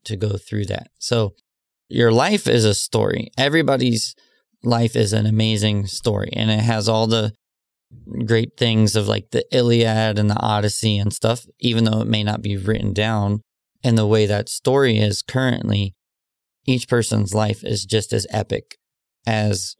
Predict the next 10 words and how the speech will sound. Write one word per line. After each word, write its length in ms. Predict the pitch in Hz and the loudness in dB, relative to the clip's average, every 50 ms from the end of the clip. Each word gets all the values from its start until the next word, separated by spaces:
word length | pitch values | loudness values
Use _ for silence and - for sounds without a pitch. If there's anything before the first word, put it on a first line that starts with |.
| _ _ _ - | _ _ _ -10
one 180 | - 110 113 107 | -4 -2 0 0
of 120 | 104 98 | 0 0
those 200 | 98 101 95 92 | -2 -2 -2 -4
stories. 520 | - - - 104 95 92 95 110 110 - - - - - _ _ _ _ _ _ _ _ _ _ _ _ _ _ - | -6 -6 -6 -6 -6 -6 -8 -10 -12 -18 -20 -20 -20 -20 _ _ _ _ _ _ _ _ _ _ _ _ _ _ 0
Doing 520 | 139 143 147 147 147 139 135 131 120 110 | 2 2 4 4 2 2 2 2 2 2
your 280 | 123 123 120 113 107 104 | 2 2 4 2 2 0
home, 420 | - - 135 135 123 113 107 107 | 0 0 2 2 4 4 6 6
your 120 | 107 104 101 | 4 4 2
custom 420 | - - 120 107 - - 113 104 | 2 0 -2 -2 0 2 2 2
home 400 | 101 107 104 117 127 143 165 160 | 2 2 2 2 2 0 -2 -4